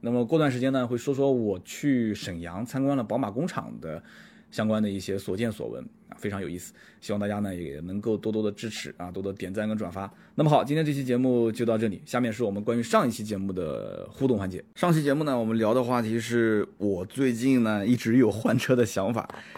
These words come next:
这个话题呢，结果引起很多人的共鸣啊。我估计很多人最近都有换车的想法，哪个男人不想换呢，对吧？换车换房那个什么，嗯。那么这个换车呢，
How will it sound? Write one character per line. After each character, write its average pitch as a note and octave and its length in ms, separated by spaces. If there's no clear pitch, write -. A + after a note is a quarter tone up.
这 - 100
个 C#3+ 80
话 C3+ 140
题 A#2 100
呢， A#2+ 140
结 A#2 160
果 A#2+ 160
引 A#2 80
起 A#2 140
很 G2 120
多 G#2+ 120
人 A#2+ 40
的 B2 80
共 B2+ 220
鸣 F2 180
啊。 C2 280
我 F#2+ 120
估 A#2 160
计 A2+ 140
很 G2+ 160
多 B2 120
人 A#2+ 120
最 B2+ 100
近 A#2 180
都 F3 180
有 A2+ 100
换 G#2+ 180
车 A2 120
的 G2+ 80
想 F2 180
法， F2+ 180
哪 G#2+ 180
个 G#2+ 60
男 A2+ 180
人 C3+ 140
不 C3 60
想 G#2 180
换 A2+ 260
呢， F2+ 180
对 G#2+ 100
吧？ G2+ 220
换 A2 280
车 G#2+ 200
换 G#2+ 180
房 F#2 440
那 G2+ 140
个 F2+ 100
什 F2 100
么， F#2 160
嗯。 E2+ 200
那 B2 100
么 A#2+ 240
这 A#2+ 100
个 B2 80
换 C3 240
车 D3 240
呢， G#2+ 480